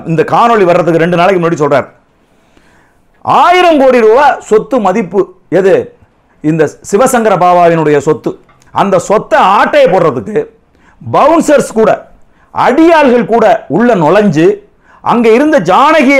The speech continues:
அம்மா அப்படிங்கிற ஒரு அம்மா, அந்த அறக்கட்டளையினுடைய தலைவியா இருந்தவங்களை அடிச்சு விரட்டிட்டு, அந்த சொத்தை ஆட்டையை போடுறதுக்கு, தன்னுடைய மனைவி பேர்ல அதை மாத்துறதுக்கு முயற்சி செய்து கொண்டிருக்கிறார் அப்படிங்கிறாங்க.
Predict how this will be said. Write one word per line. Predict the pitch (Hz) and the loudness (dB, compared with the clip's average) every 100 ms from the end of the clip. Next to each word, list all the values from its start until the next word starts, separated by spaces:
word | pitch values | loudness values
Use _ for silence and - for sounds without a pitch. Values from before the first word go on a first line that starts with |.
| 220 | 0
அம்மா | 220 220 | 0 -2
அப்படிங்கிற | - 165 226 220 202 | -2 -2 -2 0 0
ஒரு | 170 | 2
அம்மா, | 160 196 185 - _ _ | 0 0 -2 -4 _ _
அந்த | 120 151 | -6 -2
அறக்கட்டளையினுடைய | 143 247 247 254 233 202 185 165 | 0 0 -2 -2 0 -2 -2 -2
தலைவியா | 160 214 226 185 | 0 0 2 0
இருந்தவங்களை | 170 160 151 131 | 0 -2 0 -2
அடிச்சு | 143 143 180 131 | -2 -4 -4 -2
விரட்டிட்டு, | 147 196 185 131 120 123 _ _ _ _ _ - | 0 -2 -4 -4 -6 -8 _ _ _ _ _ -12
அந்த | - 202 202 | -4 -2 -2
சொத்தை | - 233 - 240 | -2 -4 0 0
ஆட்டையை | 180 226 262 233 | 0 0 2 2
போடுறதுக்கு, | 165 151 139 - 214 | 2 -2 -2 -2 -2
தன்னுடைய | 190 226 233 214 | 0 0 2 2
மனைவி | 175 226 330 330 | 2 0 0 0
பேர்ல | 254 233 202 | 2 2 2
அதை | 170 143 | 2 0
மாத்துறதுக்கு | 170 247 220 165 139 233 - - - - | 0 0 -2 -2 -2 -2 -2 -8 -20 -14
முயற்சி | 139 196 285 294 285 | -4 0 0 0 0
செய்து | 233 233 220 | 2 2 2
கொண்டிருக்கிறார் | 208 190 185 165 175 156 | 0 0 0 0 0 0
அப்படிங்கிறாங்க. | 135 165 170 139 110 | -2 -2 -2 -4 -6